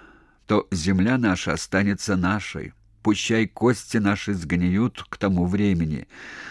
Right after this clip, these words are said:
но внуки наши будут ходить по своей земле». Я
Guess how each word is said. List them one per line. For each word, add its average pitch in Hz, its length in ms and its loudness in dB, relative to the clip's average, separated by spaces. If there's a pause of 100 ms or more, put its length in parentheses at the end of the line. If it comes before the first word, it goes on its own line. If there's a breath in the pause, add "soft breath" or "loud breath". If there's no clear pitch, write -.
(160 loud breath)
но 73 140 -6
внуки 147 400 4
наши 120 340 2
будут 92 340 0
ходить 104 400 2
по 101 120 -2
своей 101 420 4
земле». 90 580 2 (600)
Я - 220 -4